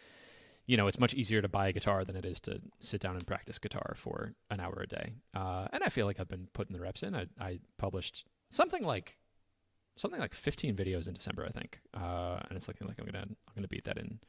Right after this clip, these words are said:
January. And so, you know, I'm gonna, I'm gonna use this thing at least twenty times in, uh, the, this next month. Uh, it feels justifiable. It feels like I, it's a thing that is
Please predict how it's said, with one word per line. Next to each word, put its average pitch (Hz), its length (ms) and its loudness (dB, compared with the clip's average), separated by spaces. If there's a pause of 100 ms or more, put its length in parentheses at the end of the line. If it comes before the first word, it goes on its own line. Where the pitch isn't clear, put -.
(320)
January. - 460 -4 (100)
And 185 80 0
so, 202 240 4 (200)
you 330 100 2
know, 127 260 4
I'm 143 100 2
gonna, 190 180 0
I'm 190 80 -4
gonna 185 120 -2
use 95 220 -2
this - 140 -8
thing 110 360 -4
at 92 100 -4
least 92 280 -4
twenty 85 220 -4
times 95 480 -4 (120)
in, 90 300 -8 (280)
uh, - 260 -6 (180)
the, - 100 -8 (160)
this - 160 -6
next - 160 -14
month. 135 220 -2 (760)
Uh, 170 260 0
it - 120 -10
feels 104 200 4
justifiable. 135 680 4 (160)
It 107 160 -4
feels 117 220 2
like 127 180 2
I, 135 240 0 (160)
it's 127 160 -8
a 127 80 -2 (200)
thing 131 160 -4
that 127 120 -4 (100)
is 113 300 -2